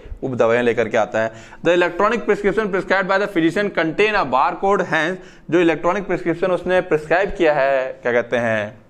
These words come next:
डॉक्टर ने, उस पर भी एक बारकोड होता है। Hence the robotic dispensing system scan it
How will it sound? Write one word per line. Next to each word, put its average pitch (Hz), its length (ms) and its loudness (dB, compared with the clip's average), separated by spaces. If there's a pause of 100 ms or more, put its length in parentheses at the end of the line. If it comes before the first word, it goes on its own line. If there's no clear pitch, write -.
(140)
डॉक्टर 113 280 2
ने, 185 200 -2 (280)
उस 139 200 0
पर 165 140 2
भी 175 120 2
एक 175 140 0
बारकोड 151 360 2
होता 170 240 2
है। 196 160 0 (1000)
Hence 175 380 -2 (380)
the 165 140 4
robotic 165 340 2
dispensing 180 340 -2
system 185 360 -2
scan 202 380 0
it 226 140 0